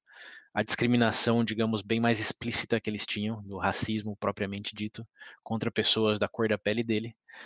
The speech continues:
E aprendeu sobre essas leis do Jim Crow, que segregaram o país, como o apartheid na, na África do Sul.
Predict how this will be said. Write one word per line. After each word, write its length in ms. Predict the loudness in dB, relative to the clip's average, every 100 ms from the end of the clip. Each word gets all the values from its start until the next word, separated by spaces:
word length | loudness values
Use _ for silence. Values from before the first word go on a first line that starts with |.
| -18 -20 _ _
E 400 | 0 2 4 4
aprendeu 640 | 4 2 4 6 6 6
sobre 260 | 4 2 0
essas 200 | 0 0
leis 200 | 0 0
do 80 | 0
Jim 160 | -2 0
Crow, 340 | 4 6 4
que 120 | 2
segregaram 460 | 0 0 2 2 2
o 40 |
país, 460 | 2 2 2 0 -4
como 220 | -4 -4
o 20 |
apartheid 580 | -2 0 0 0 -2 -2
na, 240 | -6 -6 -6
na 120 | -6
África 220 | -6 -6
do 60 | -2
Sul. 300 | -2 -2